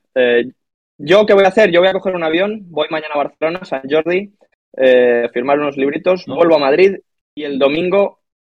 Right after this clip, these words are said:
Speaker 1: eh, corro contigo la media maratón. Bueno, contigo no, pero corro la media maratón.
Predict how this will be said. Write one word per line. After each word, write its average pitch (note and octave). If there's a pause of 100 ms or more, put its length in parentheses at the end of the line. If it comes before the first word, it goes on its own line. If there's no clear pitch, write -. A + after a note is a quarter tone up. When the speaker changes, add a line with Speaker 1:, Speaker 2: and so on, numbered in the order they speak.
(120)
Speaker 1:
eh, B2
corro C#3+
contigo C#3
la A#2+
media A#2
maratón. A2
Bueno, C3+
contigo A#2
no, A#2
pero A2+
corro B2+
la A#2+
media A#2
maratón. A2